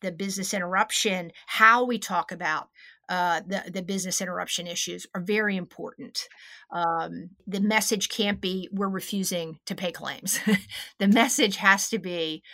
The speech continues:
uh, "We have to, uh, fairly, uh, adjudicate claims like we do all the time." Um, so I,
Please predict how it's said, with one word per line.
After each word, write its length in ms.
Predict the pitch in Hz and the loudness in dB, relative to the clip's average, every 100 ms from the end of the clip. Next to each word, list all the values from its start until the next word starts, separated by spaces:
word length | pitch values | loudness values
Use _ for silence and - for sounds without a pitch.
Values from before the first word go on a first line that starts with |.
| - - - - | -18 -18 -20 -4
uh, 300 | 170 170 170 196 | 0 2 0 -4
"We 140 | 185 | -6
have 340 | 185 185 190 - | 4 4 4 -6
to, 440 | 196 180 170 165 - _ _ - | -4 -4 -6 -10 -16 _ _ -8
uh, 100 | 175 | -6
fairly, 760 | - 240 220 220 196 143 185 _ _ _ - | 0 4 4 2 0 -6 -8 _ _ _ -8
uh, 140 | 170 - | -4 -4
adjudicate 560 | 190 214 196 190 180 - | -4 -2 -4 -4 -8 -6
claims 360 | 190 185 180 | -8 -6 -6
like 120 | 185 | -6
we 80 | 175 | -6
do 160 | 165 175 | -6 -4
all 140 | 160 | -6
the 80 | 180 | -6
time." 460 | - 170 127 170 - - - _ 190 | -8 -8 -8 -12 -16 -20 -20 _ -4
Um, 260 | 175 180 - | -4 -4 -6
so 500 | - 220 202 190 - | 4 6 6 2 0
I, 380 | 185 202 202 202 | 4 4 2 -6